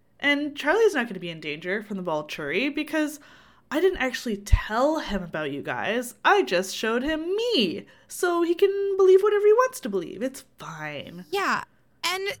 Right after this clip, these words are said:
Speaker 2: so just Jacob drops another bomb that he was like, "Oh, yeah, and I made it fine because I just became a werewolf in front of him."
Speaker 1: I know.
Speaker 2: And so now, uh,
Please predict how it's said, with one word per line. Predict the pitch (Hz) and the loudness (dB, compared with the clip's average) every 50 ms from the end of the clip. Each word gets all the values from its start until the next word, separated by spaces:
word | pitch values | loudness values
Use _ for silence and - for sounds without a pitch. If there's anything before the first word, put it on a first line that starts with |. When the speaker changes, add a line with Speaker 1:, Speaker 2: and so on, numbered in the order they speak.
| - _ | -14 _
Speaker 2:
so | - - - 403 427 427 | -10 -6 -4 -2 -2 -2
just | - 415 330 277 | -4 -6 -6 -6
Jacob | 240 226 254 392 480 - 523 480 | -6 -4 -4 -2 -2 -4 -6 -6
drops | 277 302 277 254 - - | -4 -2 -4 -2 -4 -4
another | 254 240 233 220 233 262 339 311 262 | -6 -4 -2 -2 -2 0 0 -2 -2
bomb | 196 214 208 214 220 226 226 | -2 -2 -4 -4 -4 -2 -2
that | 262 254 254 | -2 -2 -2
he | 247 277 | -4 -6
was | 285 277 254 | -6 -4 -4
like, | 285 285 - | -4 -2 -2
"Oh, | 320 370 | -2 -2
yeah, | 370 320 339 294 247 214 214 - | 0 0 0 0 -2 -2 -4 -4
and | 233 240 | -4 -2
I | 240 | -2
made | 240 247 277 285 | -2 -2 -2 -2
it | 254 - - | -4 -4 -2
fine | - 247 247 233 226 | -2 0 0 0 -2
because | 202 190 - 226 208 190 - - - | -6 -4 -4 -4 -4 -4 -6 -6 -4
I | 214 233 233 | -4 -2 -2
just | 208 226 220 214 - | -2 -4 -4 -4 -4
became | - 220 214 - - 220 220 214 | -6 -6 -6 -4 -2 0 0 2
a | 208 196 | 2 2
werewolf | 190 202 208 208 196 185 - | 0 0 0 0 -2 -4 -4
in | - 185 | -6 -6
front | - 202 202 190 | -4 -4 -4 -2
of | 180 | -2
him." | 190 185 185 190 208 | -4 -4 -4 -4 -6
Speaker 1:
I | 190 180 165 160 165 165 | -6 -8 -6 -6 -6 -6
know. | 165 175 165 156 151 151 160 180 170 - - - - - - _ - | -6 -6 -6 -4 -2 -2 -2 -2 -4 -6 -10 -12 -14 -18 -18 _ -6
Speaker 2:
And | 269 269 233 | -4 -4 -2
so | - 320 311 | -2 -2 -2
now, | 285 277 277 294 330 359 359 302 - _ _ _ _ _ _ _ _ _ _ _ _ _ _ _ _ _ _ _ _ _ - | -2 0 0 2 2 0 0 -2 -6 _ _ _ _ _ _ _ _ _ _ _ _ _ _ _ _ _ _ _ _ _ -6
uh, | 254 277 277 269 277 277 254 220 | -4 -2 0 0 0 0 0 -2